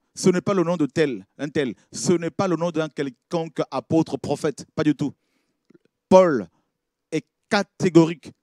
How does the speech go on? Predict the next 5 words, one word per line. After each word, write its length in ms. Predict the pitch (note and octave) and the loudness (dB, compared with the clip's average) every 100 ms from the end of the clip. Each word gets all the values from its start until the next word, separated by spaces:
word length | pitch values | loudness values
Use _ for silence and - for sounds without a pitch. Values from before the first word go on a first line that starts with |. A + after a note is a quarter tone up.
| _ - - | _ -20 -6
Christ 480 | F3 E3 - - - D3 | -2 -2 -4 -16 -8 -6
est 80 | |
Dieu. 280 | C3 G#2 G#2 - _ _ _ _ _ _ _ _ _ _ _ _ _ _ | -2 0 0 -2 _ _ _ _ _ _ _ _ _ _ _ _ _ _
Christ, 440 | - G#3 - - - _ _ | 0 0 0 -8 -18 _ _
Dieu, 360 | A3 G#2 F3+ | -4 4 4